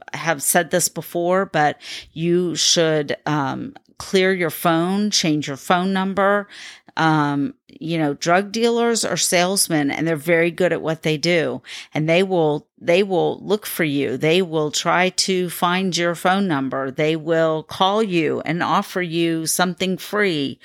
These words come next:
"I miss you. Hey, buddy." You know, they act like they're your friend. They're not your friend. You're their customer. They are a drug dealer. They are not looking out for your best interest. They are not your friend.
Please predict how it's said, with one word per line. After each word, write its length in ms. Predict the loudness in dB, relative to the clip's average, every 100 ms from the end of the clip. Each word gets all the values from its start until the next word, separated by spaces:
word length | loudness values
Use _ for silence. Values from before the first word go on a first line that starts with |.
| -16 -14 -4
"I 120 | 0
miss 400 | 4 4 2 0
you. 300 | 0 2 2
Hey, 300 | 2 0 0
buddy." 560 | 0 2 2 2 0 0
You 100 | -2
know, 260 | 0 2 2
they 180 | 2 2
act 280 | 2 0 -4
like 300 | -4 -6 -2
they're 240 | 2 2
your 240 | 0 -2 -4
friend. 560 | -4 2 2 2 -2
They're 140 | -2 -2
not 320 | 2 0 0
your 120 | -4
friend. 560 | -4 0 0 2 0 -4 -8 -14 -14 -4
You're 240 | 2 2
their 180 | 2 0
customer. 880 | -2 -4 -2 -2 -2 0 -2 -4 -10 -10
They 300 | 0 2 4
are 180 | 4 2
a 100 | 0
drug 380 | 0 0 0
dealer. 500 | -2 -2 0 -2 -4 -8 -18 -16 -4
They 240 | 2 4
are 100 | 4
not 260 | 2 0 -2
looking 320 | -2 0 0
out 160 | 0 -2
for 120 | -6
your 180 | -4 -4
best 360 | -4 -4 -2
interest. 520 | -2 -2 -2 0 0 2
They 160 | 2
are 80 | 2
not 640 | 0 2 2 2 -2 -8 -10 _ _
your 220 | -4 -4
friend. 640 | -4 0 2 2 -2 -8